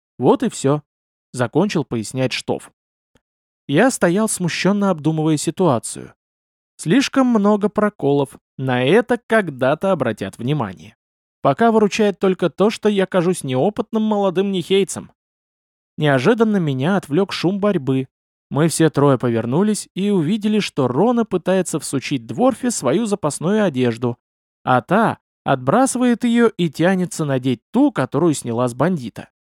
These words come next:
«Да что же такое?» ругалась Верона. «Выбрось это тряпьё и надевай нормальную одежду». «Тебя как зовут?» обратился я к рабыне.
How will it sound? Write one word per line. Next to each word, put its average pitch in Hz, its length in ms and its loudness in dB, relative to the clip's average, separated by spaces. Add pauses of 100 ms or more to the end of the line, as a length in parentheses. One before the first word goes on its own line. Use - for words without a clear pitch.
(760)
«Да 131 180 4
что 170 460 4
же 170 120 2
такое?» 190 800 2 (140)
ругалась 135 520 0
Верона. 131 480 0 (260)
«Выбрось 226 520 4
это 208 220 2
тряпьё 156 400 0
и 254 80 2
надевай 170 360 2
нормальную 214 520 2
одежду». 135 560 2 (1120)
«Тебя 185 240 2
как 226 180 2
зовут?» 185 480 2 (260)
обратился 135 680 -2
я 131 140 2
к - 60 -10
рабыне. 139 500 -2